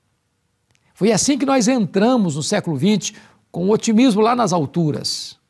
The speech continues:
com o humanismo aplaudido no mundo inteiro. Porém, quando chega o século vinte, nós fomos assolados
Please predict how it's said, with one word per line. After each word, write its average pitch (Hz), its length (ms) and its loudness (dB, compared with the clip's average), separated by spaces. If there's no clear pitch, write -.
com - 140 -12
o 160 260 0
humanismo 208 920 2
aplaudido 165 840 0
no 165 100 2
mundo 160 220 0
inteiro. 156 800 -2
Porém, 233 380 -2
quando 175 260 -2
chega 202 320 0
o 156 40 -2
século 180 340 -4
vinte, 208 440 -2
nós 202 240 -2
fomos 180 800 -6
assolados 202 1300 0